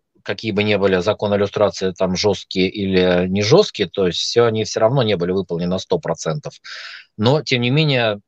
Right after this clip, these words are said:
и в этот переходной период, значит, страна должна, и, и страна, там, может быть, и не страна, а именно территории, да, должны каким-то образом управляться, и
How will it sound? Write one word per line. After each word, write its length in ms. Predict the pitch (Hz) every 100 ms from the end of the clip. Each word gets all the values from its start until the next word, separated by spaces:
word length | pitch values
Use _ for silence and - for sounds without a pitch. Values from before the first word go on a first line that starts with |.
| _ _ _
и 300 | 110 110 107
в 80 | 98
этот 200 | 87 95
переходной 480 | 113 110 120 117 110
период, 400 | 117 110 104 90 - - 92
значит, 300 | 101 - - - _ - -
страна 380 | - 107 104 101
должна, 440 | 98 98 98 92 -
и, 200 | 98 95 98
и 80 | 95
страна, 640 | - - 107 110 113 110 -
там, 120 | 107
может 200 | 107 110
быть, 160 | 104 101
и 40 |
не 100 | 104
страна, 480 | 104 120 127 143 - -
а 100 | 92
именно 240 | 92 92
территории, 560 | - 107 117 110 82 78
да, 120 | 85
должны 280 | 104 92 101
каким-то 400 | 95 92 98 95
образом 280 | 98 98 98
управляться, 640 | 98 113 143 110 - - 85
и 240 | 90